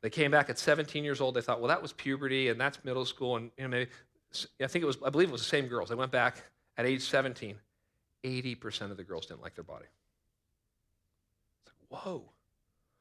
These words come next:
What's happening? Well, <sighs> some of you, th-, here's the application that you needed to hear for this whole s-, for this today, women. And this is not law. This is, this is wisdom. Some of you need to have a completely new relationship with social media immediately.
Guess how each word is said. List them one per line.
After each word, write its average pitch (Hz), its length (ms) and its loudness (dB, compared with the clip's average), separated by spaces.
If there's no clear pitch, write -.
What's 170 180 -2
happening? 160 420 0
Well, 143 260 4
<sighs> - 460 -12
some 262 280 4
of 226 60 2
you, 127 140 0
th-, 151 180 -6
here's 262 180 4
the 190 120 8
application 147 440 4
that 127 60 -12
you 139 80 -4
needed 139 220 -2
to 120 40 -4
hear 113 160 -4
for 110 100 -14
this 107 120 -8
whole 107 160 -4
s-, - 200 -6
for 117 140 -4
this 113 200 -4
today, 90 300 -2
women. 113 340 -4
And 131 80 -4
this 156 160 -2
is 165 80 -2
not 151 240 2
law. 127 320 4
This 120 220 -6
is, 127 160 -4
this 120 220 -6
is 135 120 -6
wisdom. 110 420 -6
Some 151 240 0
of 185 100 4
you 147 100 -2
need 139 160 -2
to 117 60 0
have 117 120 0
a 117 60 -2
completely 123 500 -8
new 113 180 -8
relationship 92 560 -8
with - 80 -10
social 82 300 -10
media 78 320 -12
immediately. 87 800 -14